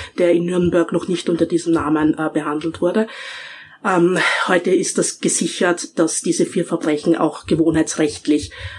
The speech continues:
ähm, strafbar sind nach Völkerrecht. Also das ist das eine, ähm, das Rückwirkungsverbot. Das andere ist die Frage der Siegerjustiz. Also das ist natürlich ganz klar, dass in Nürnberg und auch in Tokio, ähm, und auch auf nationaler Ebene nach dem Zweiten Weltkrieg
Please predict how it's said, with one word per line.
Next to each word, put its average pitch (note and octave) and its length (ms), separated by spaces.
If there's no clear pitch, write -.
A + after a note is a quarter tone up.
ähm, D#3+ 360
strafbar D3+ 520
sind C#3+ 300
nach - 120
Völkerrecht. - 600
Also E3 220
das E3 100
ist - 120
das F3+ 200
eine, F3 400
ähm, E3+ 460
das - 180
Rückwirkungsverbot. A3+ 800
Das G#3+ 120
andere F#3+ 420
ist F#3+ 200
die F#3 60
Frage E3+ 280
der E3 80
Siegerjustiz. G#3+ 800
Also E3+ 140
das F3 140
ist F3 40
natürlich F#3 300
ganz E3+ 200
klar, D#3 240
dass F3 200
in E3+ 100
Nürnberg F3+ 520
und F3+ 140
auch D3+ 140
in D#3 100
Tokio, F#3+ 540
ähm, E3+ 600
und E3+ 180
auch D#3+ 140
auf F3+ 120
nationaler E3+ 500
Ebene F3 340
nach E3+ 140
dem F3 140
Zweiten D#3+ 380
Weltkrieg D#3+ 500